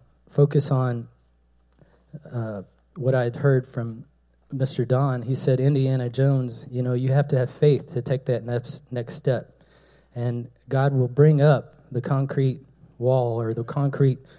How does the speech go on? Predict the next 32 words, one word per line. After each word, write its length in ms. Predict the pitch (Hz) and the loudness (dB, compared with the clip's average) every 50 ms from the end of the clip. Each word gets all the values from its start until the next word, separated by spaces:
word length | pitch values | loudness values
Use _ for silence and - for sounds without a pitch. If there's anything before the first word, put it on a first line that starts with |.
| - - _ | -20 -20 _
floor 640 | - - - 151 160 147 131 120 110 107 110 113 - _ _ _ _ _ _ _ _ | -8 2 6 6 8 8 8 6 2 0 -4 -10 -14 _ _ _ _ _ _ _ _
from 380 | - - 143 139 139 131 127 - _ _ _ _ - | -2 0 2 2 2 0 -2 -6 _ _ _ _ -2
out 160 | 139 143 135 | 0 0 0
of 80 | 127 | 0
nowhere 560 | 127 131 160 180 165 135 113 104 104 101 - - _ _ - | 4 4 6 6 6 4 2 0 -4 -8 -14 -20 _ _ -4
for 120 | - 127 | -2 0
that 200 | 120 123 120 117 | 0 2 0 0
next 260 | 120 127 131 143 - | -2 -4 -6 -4 -6
step." 400 | 151 135 - 151 143 101 - - _ _ _ _ _ _ _ _ _ _ _ _ _ _ _ _ _ _ _ _ _ _ _ _ - - - - - - - - _ _ _ - | -10 -4 -2 0 0 0 -4 -8 _ _ _ _ _ _ _ _ _ _ _ _ _ _ _ _ _ _ _ _ _ _ _ _ -20 -20 -20 -20 -20 -20 -20 -20 _ _ _ 0
So 320 | - 156 139 131 127 135 - - | 2 4 4 4 2 0 -6 -6
<clears throat> 100 | - - | -4 4
you 480 | 196 202 180 175 156 143 131 131 139 151 | 8 10 10 10 10 8 6 2 2 2
just 140 | 160 151 | 0 4
have 160 | - 175 165 - | 6 6 6 6
to 100 | - 151 | 4 4
need, 300 | 143 156 170 165 147 156 | 6 6 6 6 6 2
you 180 | 143 131 139 | 0 0 0
just 260 | 135 147 156 147 - | 2 2 2 4 4
have 160 | 160 147 135 135 | 4 4 4 4
to 340 | - 139 131 123 113 - - _ | 4 4 4 2 0 -4 -8 _
move 300 | - 131 143 160 175 165 | 2 6 8 8 8 8
in 80 | 170 170 | 8 6
the 80 | 160 156 | 6 8
word, 400 | 151 156 160 165 170 170 165 - | 10 10 10 8 6 4 0 0
clean 240 | - 151 147 156 | 0 2 4 4
out 160 | 156 160 - 139 | 4 4 2 2
your 100 | 139 135 | 0 2
barns, 500 | 135 147 147 151 165 165 165 160 143 - | 4 4 4 4 4 2 2 0 -4 -6
clean 240 | - - 139 147 | -4 0 2 2
out 160 | 151 151 151 151 | 2 2 2 2
the 60 | 156 | 0
trash, 560 | - - 151 143 143 147 151 147 - - - | 2 4 4 4 4 2 0 0 -2 -6 -12